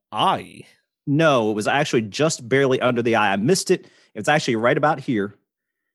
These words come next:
Speaker 2: And I missed the eye. Of course, I was littler then 'cause I s-, uh, this was in my old, old house. I was seven, I guess.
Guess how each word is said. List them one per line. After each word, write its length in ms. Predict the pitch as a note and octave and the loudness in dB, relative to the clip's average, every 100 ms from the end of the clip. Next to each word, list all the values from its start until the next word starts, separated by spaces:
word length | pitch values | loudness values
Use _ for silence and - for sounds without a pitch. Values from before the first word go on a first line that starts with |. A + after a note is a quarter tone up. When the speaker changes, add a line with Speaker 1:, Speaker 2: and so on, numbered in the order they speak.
| _ | _
Speaker 2:
And 140 | A2 G#2 | -2 0
I 60 | |
missed 460 | G#2+ C3+ D3+ - - | 2 2 0 -4 -4
the 120 | A2+ - | -4 0
eye. 300 | B2 A#2 G2 | 2 2 0
Of 120 | - | -2
course, 220 | A#2+ A2 | -4 -2
I 40 | |
was 140 | G2 F#2+ | -2 -2
littler 400 | G2 C3+ G2 F2+ | 0 0 0 -2
then 260 | E2+ F2 | -2 -6
'cause 180 | G#2 F#2 | -6 -8
I 20 | |
s-, 140 | F#2 - | -8 -8
uh, 220 | G#2 F2+ F2 | -8 -8 -8
this 160 | - A#2+ | -10 -8
was 100 | A2+ | -4
in 80 | G#2 | -2
my 120 | G2+ | -2
old, 220 | B2+ B2+ G#2+ | 0 0 0
old 220 | F2+ F2 | -2 -2
house. 240 | D#2+ - | -6 -4
I 40 | F#2 | -6
was 160 | F2+ | -6
seven, 680 | - - - C#3 F3 F#3 F3+ | -6 -8 -2 0 0 0 -4
I 120 | - E3+ | -4 0
guess. 340 | F#3+ F3+ - | 2 0 -4